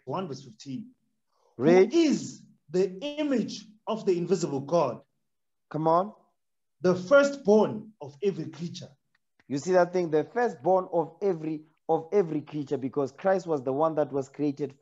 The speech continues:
Speaker 2: first before everything else was made. He was the first creation of the Father. So, but he says, "Who is the image of the invisible God?"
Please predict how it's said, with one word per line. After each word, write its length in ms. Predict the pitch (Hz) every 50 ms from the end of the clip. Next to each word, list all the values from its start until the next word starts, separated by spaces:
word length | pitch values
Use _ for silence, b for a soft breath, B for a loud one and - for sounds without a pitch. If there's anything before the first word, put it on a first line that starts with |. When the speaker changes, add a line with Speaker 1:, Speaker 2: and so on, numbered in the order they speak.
| _ -
Speaker 2:
first 380 | 247 240 208 151 - - - _ _ _ _ _ _ _ -
before 400 | - 160 160 151 - 165 165 165 -
everything 560 | 226 233 196 175 165 151 143 156 151 151 151
else 200 | 156 156 143 131
was 240 | 117 123 127 117 113
made. 420 | 127 131 139 131 117 95 - - _ _ _ _ _ _ _ _ _ -
He 120 | 151 175
was 240 | 170 160 156 143 123
the 140 | 123 139 127
first 360 | - - 202 214 196 - -
creation 460 | - 160 156 160 165 156 - 165 151
of 100 | 143 127
the 100 | 120 123
Father. 440 | - - 151 147 135 113 95 90 85 _ _ _ _ _ _ _
So, 220 | - - 160 160
but 220 | 139 127 165 165 160
he 80 | 156
says, 300 | 147 - 208 202 185 147 127
"Who 280 | 120 151 214 247 - - -
is 220 | 202 196 165 151
the 220 | 147 165 170 - -
image 480 | - 277 262 190 170 185 233 - - - _ _ _ _ _ _ _ _ -
of 220 | 170 180 165 147
the 120 | 156 165 - 160
invisible 720 | 165 156 147 127 120 131 208 254 214 185 170 139 139 135
God?" 420 | 104 104 123 143 139 120 101 80